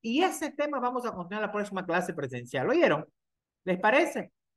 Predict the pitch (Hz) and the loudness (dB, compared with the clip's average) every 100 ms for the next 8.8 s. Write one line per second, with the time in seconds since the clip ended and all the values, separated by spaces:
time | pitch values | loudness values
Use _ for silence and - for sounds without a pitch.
0 | _ _ _ _ 135 214 226 254 247 220 | _ _ _ _ -2 -2 4 4 4 0
1 | 190 220 226 240 240 254 226 165 170 233 | 0 -2 -2 -6 2 6 6 4 4 4
2 | 226 180 - _ _ - _ - 247 - | 6 2 0 _ _ -20 _ 0 2 2
3 | - 262 294 262 233 214 247 262 226 208 | -2 0 0 2 2 2 0 -4 -2 0
4 | 240 233 214 220 254 208 180 180 180 240 | 0 2 0 0 2 2 2 2 0 0
5 | 247 196 156 151 135 131 180 208 190 165 | 0 2 2 2 2 2 -2 -4 -6 0
6 | 214 214 165 135 117 107 101 - _ _ | 0 0 0 0 0 -2 -6 -14 _ _
7 | _ _ 160 147 147 160 226 214 165 143 | _ _ -4 -2 0 2 2 0 0 0
8 | 139 151 220 196 269 285 180 196 | 0 0 0 2 4 6 4 0